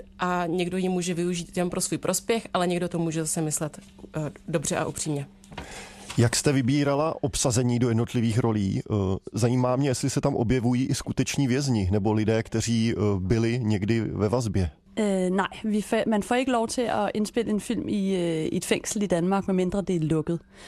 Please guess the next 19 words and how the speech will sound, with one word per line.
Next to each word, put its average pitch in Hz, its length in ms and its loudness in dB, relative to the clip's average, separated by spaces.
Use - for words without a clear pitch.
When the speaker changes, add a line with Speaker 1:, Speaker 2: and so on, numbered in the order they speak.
Speaker 3:
Men 180 140 0
jeg 175 100 2
har 175 80 2
lavet 170 240 0
rigtig 226 240 0
meget 190 260 2
research 254 640 0
i 220 40 0
fængslet - 480 -2
sammen - 360 -2
med 180 100 2
manusforfatteren 170 840 -2
Lars 151 300 -2
Husum, 226 420 0
hvor 185 100 2
vi 175 120 2
mødtes 202 440 0
med 190 180 0
indsatte, 214 580 0